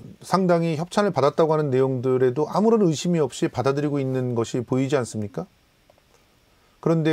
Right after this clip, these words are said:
의처증이 있다라고 이렇게 몰아가니까, 어, 제보자의 입장에서는 좀 이해가 잘 안 되는 것이죠. 자, 그리고 또 그 칠월 삼십 일,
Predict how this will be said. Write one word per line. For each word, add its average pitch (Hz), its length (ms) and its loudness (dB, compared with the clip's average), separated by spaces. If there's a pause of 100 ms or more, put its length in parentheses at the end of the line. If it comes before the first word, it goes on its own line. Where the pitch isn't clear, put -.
의처증이 160 560 0
있다라고 123 520 0
이렇게 123 200 -2
몰아가니까, 147 800 0 (1700)
어, 123 560 -4 (100)
제보자의 127 800 2
입장에서는 131 720 -2 (360)
좀 160 140 -4
이해가 170 300 2
잘 151 160 -2
안 101 160 -4
되는 120 200 -2
것이죠. 90 520 -10 (840)
자, 92 400 2
그리고 156 260 2
또 190 360 2 (1900)
그 117 580 2
칠월 208 300 2
삼십 185 360 0
일, 90 240 -2